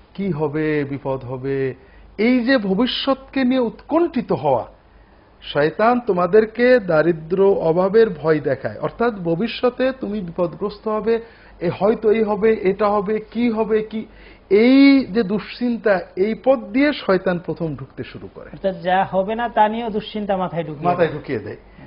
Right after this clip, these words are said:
Speaker 1: তাহলে শয়তানের স্কুলের, শয়তানের পাঠশালার প্রথম পাঠ হলো হতাশা, দুশ্চিন্তা। আর এর বিপরীতে আল্লাহ তাআলা শেখালেন কি?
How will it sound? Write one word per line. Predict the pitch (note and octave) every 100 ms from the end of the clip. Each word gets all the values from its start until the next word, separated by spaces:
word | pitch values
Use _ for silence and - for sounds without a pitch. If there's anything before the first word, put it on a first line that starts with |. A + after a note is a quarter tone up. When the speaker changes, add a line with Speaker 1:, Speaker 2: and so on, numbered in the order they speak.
| -
Speaker 1:
তাহলে | C#3 E3 A3 C4 D4+ D4+ - - -
শয়তানের | E3+ F3+ G3 G3 G3 G#3+ A3
স্কুলের, | G3 - - C4+ C#4 G3+ E3 D#3+
শয়তানের | E3+ E3+ E3+ E3 E3+ D#3 D#3
পাঠশালার | D3 - - F#3+ A3+ A3
প্রথম | E3 D#3+ G#3+ A#3+ A#3
পাঠ | F#3 D#3+ F#3 F#3
হলো | G3+ G#3+ B3 D4 - - -
হতাশা, | F3 F3+ - E3+
দুশ্চিন্তা। | C#3+ - C3+ G#2 - - _ - - - _ _ -
আর | D3 E3+ F#3 F3+ F3 - _ -
এর | C#4 D#4+
বিপরীতে | D4+ D4 C#4+ - - C#4 -
আল্লাহ | G3 A3 C4 B3+
তাআলা | A3+ A3 G#3+ G#3
শেখালেন | F#3+ G3 G3+ G#3
কি? | - C#4